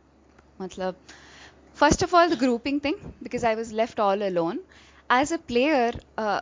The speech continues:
my spirit or morale is always down, because, you know, when you enter the stadium, you know that your gro-, group is just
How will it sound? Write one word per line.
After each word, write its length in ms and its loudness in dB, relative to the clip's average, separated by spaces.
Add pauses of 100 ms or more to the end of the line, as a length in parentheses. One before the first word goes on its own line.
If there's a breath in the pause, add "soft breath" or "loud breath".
my 240 -2
spirit 520 2
or 160 2
morale 540 2
is 300 -6 (100)
always 440 4
down, 380 2 (320 loud breath)
because, 220 -4
you 100 2
know, 180 4
when 140 0
you 140 2
enter 320 -4
the 100 -8
stadium, 640 -6 (400 loud breath)
you 240 4
know 420 6
that 240 0
your 100 -2
gro-, 340 4 (120)
group 320 -2
is 300 -4
just 440 -4